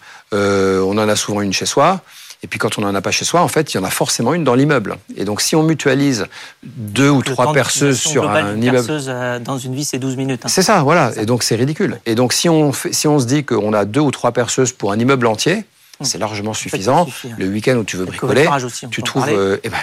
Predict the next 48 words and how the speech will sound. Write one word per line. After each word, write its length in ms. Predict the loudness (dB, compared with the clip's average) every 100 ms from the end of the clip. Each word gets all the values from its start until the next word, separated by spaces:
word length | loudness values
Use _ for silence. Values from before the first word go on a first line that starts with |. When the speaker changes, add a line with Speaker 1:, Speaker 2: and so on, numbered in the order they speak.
| -8
Speaker 2:
<laughs> 120 | -8
Speaker 1:
le 60 | -2
covoiturage 500 | 0 2 4 4 4
au 20 |
hasard. 280 | 4 2 0
Speaker 2:
Deux, 60 |
Speaker 1:
Mais 200 | 0 0
Speaker 2:
trois, 120 | 2 2
Speaker 1:
c'est 80 |
exactement 280 | 4 4 2
la 40 | 0
même 40 |
Speaker 2:
quatre 100 | 0
Speaker 1:
chose. 100 | 0
Speaker 2:
voitures, 200 | 0 0
euh, 120 | 0
Speaker 1:
C'est 80 | 0
exactement 300 | 2 2 2
la 40 | 2
même 80 |
chose. 160 | 2 2
On 60 | 0
met 80 |
Speaker 2:
ouais. 60 | -2
Speaker 1:
plus 240 | 0 2 2
de 60 |
monde 200 | 2 2
par 160 | 2 0
voiture, 420 | 0 0 2 2
on 100 | 2
arrive 200 | 2 2
à 60 | 0
assouvir 320 | 0 2 2
les 80 | 2
mêmes 180 | 0
besoins 300 | 0 0 0
de 60 | -2
déplacement 420 | -2 -2 -2 0
avec 260 | 0 -2 0
moins 220 | 0 2
de 40 |
véhicules 360 | 2 -2 -2 -6
qui 140 | -4
roulent. 200 | -4 -4 -6 -10 -12 -8
Et 100 | -4
donc, 200 | 0 0
passer 500 | 2 0 2 2 2
de, 180 | 0 -8